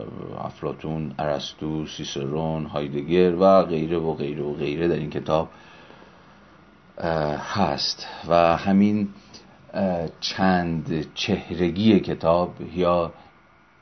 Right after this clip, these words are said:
اینجوری بذارید بگم، خود این حقیقت که کتاب در گفتگوی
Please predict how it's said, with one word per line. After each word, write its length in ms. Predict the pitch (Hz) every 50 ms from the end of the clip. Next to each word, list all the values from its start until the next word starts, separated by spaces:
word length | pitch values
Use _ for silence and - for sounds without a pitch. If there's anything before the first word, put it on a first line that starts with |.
| _ _
اینجوری 400 | - 92 85 78 82 85 95 92
بذارید 320 | 82 71 76 76 69 65 64
بگم، 280 | 69 69 69 69 67 67 - - _ - - _ _ _ _ -
خود 280 | - - - 107 104
این 180 | 101 95 98 92
حقیقت 580 | 85 87 80 73 82 82 80 85 87 85 -
که 80 | - 90
کتاب 440 | 85 - - - - 95 90 82 78
در 160 | 87 85 80
گفتگوی 1200 | 78 80 90 90 87 - - - 90 85 82 95 101 107 110 104 104 104 98 95 95 92 92 90